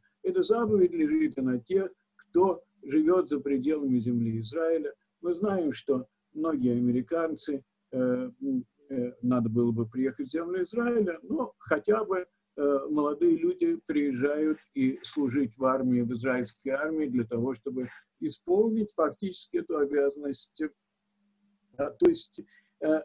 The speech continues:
акценты ценностей здесь смещены. Да? Э, кашрут, шаббат, Песах, да? Это средство,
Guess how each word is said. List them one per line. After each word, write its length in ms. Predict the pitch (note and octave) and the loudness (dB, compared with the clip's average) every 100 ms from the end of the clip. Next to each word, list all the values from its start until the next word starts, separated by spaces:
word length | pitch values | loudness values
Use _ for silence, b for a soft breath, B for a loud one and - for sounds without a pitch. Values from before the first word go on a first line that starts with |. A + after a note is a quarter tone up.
| - - | -4 -4
акценты 800 | E3 - - A#3+ G#3+ - F3+ - - | -4 -4 2 2 2 0 0 -2 -14
ценностей 640 | - C4+ C4 A3+ - - D#3 | -4 -2 2 0 0 -2 -2
здесь 320 | C3+ G3+ F#3+ | 0 -4 -2
смещены. 760 | - G#3 G#3+ - B3+ B3+ F#3 A2+ _ _ - | 0 0 -2 -4 -2 0 0 -4 _ _ -8
Да? 240 | D#3 F3 - _ _ _ _ _ _ - | -6 -6 -8 _ _ _ _ _ _ -6
Э, 400 | D#3 D#3+ D#3+ D#3 - _ - - _ _ | 0 2 2 -2 -8 _ -20 -20 _ _
кашрут, 640 | - G#3 - F#3 F3 B2+ G#2 _ - - _ _ _ _ _ _ - | 2 2 2 0 2 2 -2 _ -20 -20 _ _ _ _ _ _ -14
шаббат, 640 | - G#3 G3+ E3 B2+ - _ _ _ _ _ _ _ _ _ | -2 0 2 0 0 -2 _ _ _ _ _ _ _ _ _
Песах, 540 | A#3+ A3+ D3+ - G#2 - _ _ B2 | 6 8 6 2 -10 -16 _ _ -6
да? 300 | C#3+ D3 C#3+ _ _ _ _ _ _ _ _ _ _ _ _ - | -4 -4 -8 _ _ _ _ _ _ _ _ _ _ _ _ 6
Это 480 | G#3+ G#3 G#3 G#3 - _ _ _ _ _ _ | 6 8 6 6 -2 _ _ _ _ _ _
средство, 1080 | - - G#3 A#3+ A#3+ G#3 - - C#3 A#2+ - | -8 4 6 6 4 4 -2 -6 -2 -2 -4